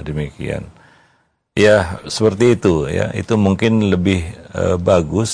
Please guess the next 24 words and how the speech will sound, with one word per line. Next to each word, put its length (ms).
dan 160
lebih 240
bisa 320
melun-, 480
melunakkan 720
hatinya. 720
Ya, 320
karena, 640
ya, 160
kita 240
ambil 320
dari 640
kisah 720
Nabi 480
Musa 400
dan 240
Harun 640
menghadapi 560
Fir'aun. 560
Allah 240
berkata 560
kepada 400
kedua 400
nabinya, 720